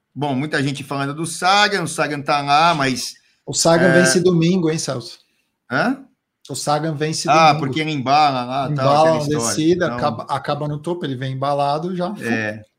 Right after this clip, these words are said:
Speaker 1: é isso aí, vamos, vamos esperar. Bom, vamos nessa então?
Speaker 2: Vamos
Speaker 1: É
Speaker 2: nessa.
Speaker 1: isso aí. Valeu, galera. <laughs> Demais aqui o papo, super movimentado, super divertido. E pra quem não conseguiu pegar tudo, isso aqui vai tá lá,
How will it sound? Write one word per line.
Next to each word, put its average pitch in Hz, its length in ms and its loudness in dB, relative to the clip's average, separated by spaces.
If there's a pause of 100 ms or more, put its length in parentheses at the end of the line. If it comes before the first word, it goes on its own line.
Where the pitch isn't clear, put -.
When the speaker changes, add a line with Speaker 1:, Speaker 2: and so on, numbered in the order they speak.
(300)
Speaker 1:
é 120 100 -2
isso 123 260 -6
aí, 113 220 -2
vamos, 123 220 -6
vamos 139 180 -4
esperar. 117 540 -6
Bom, 143 420 0 (220)
vamos 175 260 -2
nessa 180 300 0
então? 233 460 0 (1300)
Speaker 2:
Vamos 151 180 2
Speaker 1:
É 165 40 4
Speaker 2:
nessa. 151 140 4
Speaker 1:
isso 143 100 2
aí. 190 340 2 (300)
Valeu, 156 360 2
galera. 208 680 4 (300)
<laughs> - 280 -20
Demais 165 580 2
aqui 151 240 -4
o 165 140 -4
papo, 151 640 2
super 151 420 -6
movimentado, 135 640 -4
super 135 300 -10
divertido. 135 840 -6 (300)
E 131 420 -2
pra 135 140 -4
quem 151 360 -6
não 143 240 -2
conseguiu 143 520 -6
pegar 131 280 -2
tudo, 151 440 -4
isso 147 140 -8
aqui 135 160 -10
vai 139 120 -6
tá 139 180 -4
lá, 135 360 -2